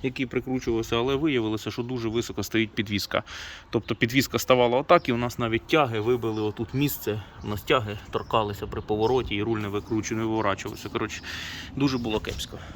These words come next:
Зараз вроді би побідили. Отут, е, все поставили.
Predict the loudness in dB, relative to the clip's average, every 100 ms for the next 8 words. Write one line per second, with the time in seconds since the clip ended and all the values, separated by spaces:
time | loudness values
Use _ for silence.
0 | -14 -12 -8 0 0 0 -4 -8 -6 -4
1 | -4 -4 -4 -4 -4 -4 -4 -4 -6 -16
2 | -20 -18 -18 -16 -16 -16 -16 -20 -20 -20
3 | -10 -4 2 2 2 -2 -6 -6 -6 -2
4 | 0 0 0 2 4 2 -2 -2 -2 -2
5 | 2 4 4 4 0